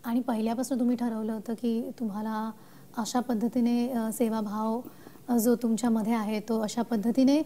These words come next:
अ, पॅरालिसिसच्या पेशंटसाठी त्याचा आपण, अ, प्रवास सुरू करूयात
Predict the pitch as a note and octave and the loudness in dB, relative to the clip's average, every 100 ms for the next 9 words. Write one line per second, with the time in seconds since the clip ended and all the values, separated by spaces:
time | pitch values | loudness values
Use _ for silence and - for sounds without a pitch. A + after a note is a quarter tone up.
0 | - - - - B3+ B3 B3 A#3 A#3+ B3 | -2 -18 -12 0 4 4 4 4 4 4
1 | B3+ B3 C4+ - C4+ B3+ - C4 B3 B3+ | 4 4 0 0 2 2 4 2 4 2
2 | B3 B3+ B3+ A#3+ B3 A#3 B3 B3 - - | 4 2 2 2 0 2 0 0 -4 -20
3 | - - - A#3+ A#3 A#3+ A#3 B3+ - B3+ | -18 -18 0 4 6 6 6 4 4 4
4 | B3 C4 C4+ F4 | 6 6 6 4